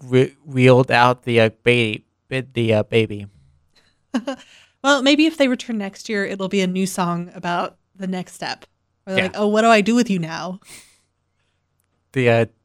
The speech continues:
Speaker 1: the,
Speaker 2: The,
Speaker 1: uh,
Speaker 2: the sequel.
Speaker 1: yeah. The, uh, the, uh, what's it called? The, uh, Terrible Twos.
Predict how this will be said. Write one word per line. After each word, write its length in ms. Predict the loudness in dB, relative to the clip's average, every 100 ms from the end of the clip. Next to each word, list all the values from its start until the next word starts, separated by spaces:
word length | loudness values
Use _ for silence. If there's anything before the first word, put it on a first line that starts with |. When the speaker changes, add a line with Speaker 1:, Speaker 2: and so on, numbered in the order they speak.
| _ _ _ _ _ _ _ _
Speaker 1:
the, 100 | 2
Speaker 2:
The, 40 |
Speaker 1:
uh, 240 | 4 4 2 -2
Speaker 2:
the 140 | -6
sequel. 460 | -2 -4 -6 -16 -18 -6
Speaker 1:
yeah. 220 | -4 -4 _ -20 _ _ _
The, 160 | 4 6
uh, 180 | 6 4 _ _ _ _ _ _
the, 140 | 4 6
uh, 160 | 6 2 _ _ _ _ _ _ _ _ _ _ _ _ -2
what's 220 | -2 -2
it 40 | 0
called? 320 | 4 4 0 _ _ _ _ _ _
The, 200 | 0 4
uh, 180 | 6 4 _ -2
Terrible 480 | 4 6 6 4
Twos. 640 | 4 -2 -2 -2 -4 -8